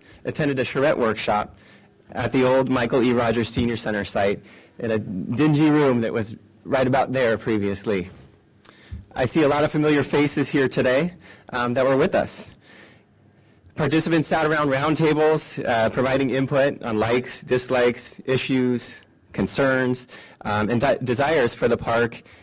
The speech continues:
and facility amenities that, that you wanted to see here. I specifically remember being in that room and sensing a whole range of emotions.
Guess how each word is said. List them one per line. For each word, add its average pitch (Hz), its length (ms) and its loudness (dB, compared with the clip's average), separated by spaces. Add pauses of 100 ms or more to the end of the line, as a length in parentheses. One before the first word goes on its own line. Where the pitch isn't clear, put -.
(100)
and 113 160 -4
facility 123 400 0
amenities 110 500 -2
that, 104 240 -2
that 110 140 0
you 107 80 0
wanted 104 240 0
to 107 80 -4
see 120 180 -2
here. 113 240 -4 (1700)
I 135 100 0
specifically 151 520 0
remember 139 340 2
being 127 200 2
in 131 120 2
that 127 160 -2
room 127 220 2
and 110 100 -2
sensing 123 400 0
a 110 80 0
whole 135 180 2
range 127 300 0
of 110 60 -6
emotions. 110 600 -2